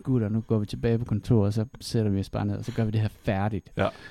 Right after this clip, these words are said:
Speaker 1: Jeg tror, Final Fantasy fjorten gjorde lidt det samme. Det launchede jo også til, til stor kritik af deres brugere, og så trak de det jo tilbage. Og så, du ved, to år efter, eller sådan noget den stil, så gik ham der s-,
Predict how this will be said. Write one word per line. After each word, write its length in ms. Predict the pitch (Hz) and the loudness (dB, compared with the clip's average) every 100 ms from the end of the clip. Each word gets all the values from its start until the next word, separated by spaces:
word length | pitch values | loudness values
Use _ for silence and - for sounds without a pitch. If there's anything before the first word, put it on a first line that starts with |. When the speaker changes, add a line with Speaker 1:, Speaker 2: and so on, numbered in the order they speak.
| - | -4
Speaker 1:
Jeg 80 | 131 | 0
tror, 120 | 143 | 2
Final 300 | 127 131 127 | 4 6 6
Fantasy 400 | 123 135 147 120 | 4 4 2 0
fjorten 480 | 113 123 127 160 131 | -4 0 2 2 0
gjorde 240 | 110 110 113 | 2 2 0
lidt 140 | - | -2
det 80 | 104 | -4
samme. 400 | 101 95 110 123 | -2 0 2 2
Det 120 | 120 | 2
launchede 400 | 110 113 - 104 | 2 2 0 -2
jo 100 | 95 | 0
også 220 | 113 - - | 0 -2 -10
til, 460 | 90 62 64 - - | -8 -8 -10 -12 -16
til 140 | - | -18
stor 340 | - - 165 113 | -16 -4 -2 -2
kritik 520 | - 110 - 113 - | -2 -4 0 -2 -2
af 100 | 98 | -6
deres 220 | 92 98 - | -2 -4 -2
brugere, 380 | 107 107 117 101 | 0 2 2 0
og 120 | 101 | -6
så 80 | - | -4
trak 280 | 123 - | -4 -2
de 60 | 104 | -2
det 80 | 92 | -2
jo 60 | |
tilbage. 440 | - 95 95 104 127 - - - - - | -4 -4 0 2 0 -4 -20 -20 -20 -8
Og 80 | 110 | -4
så, 80 | 110 _ - | -4 _ -6
du 60 | 113 | -4
ved, 100 | 98 - | -4 0
to 200 | 139 110 | 2 2
år 120 | 104 | 0
efter, 280 | 113 - 92 | -2 -2 -4
eller 120 | 92 | -4
sådan 140 | 101 | -2
noget 100 | 107 | -2
den 80 | 104 | -2
stil, 240 | - 113 104 | -2 -2 -2
så 80 | 110 | -4
gik 240 | 110 98 | -4 -2
ham 160 | 104 101 | -2 -2
der 60 | |
s-, 180 | 95 | -2